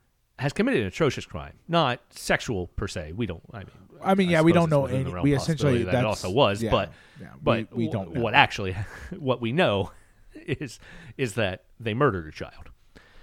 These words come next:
Speaker 1: uh, and then found Christianity in prison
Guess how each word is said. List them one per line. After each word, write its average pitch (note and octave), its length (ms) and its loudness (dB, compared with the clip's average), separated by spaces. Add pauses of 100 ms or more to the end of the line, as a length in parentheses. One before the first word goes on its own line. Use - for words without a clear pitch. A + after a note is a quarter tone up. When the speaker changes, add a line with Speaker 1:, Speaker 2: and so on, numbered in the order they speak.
(320)
Speaker 1:
uh, F#2+ 380 -2 (440)
and G#2 420 -8 (380)
then G#2+ 540 -4 (100)
found C3+ 460 0
Christianity G2+ 840 -4
in F2 120 -6
prison F#2+ 440 -6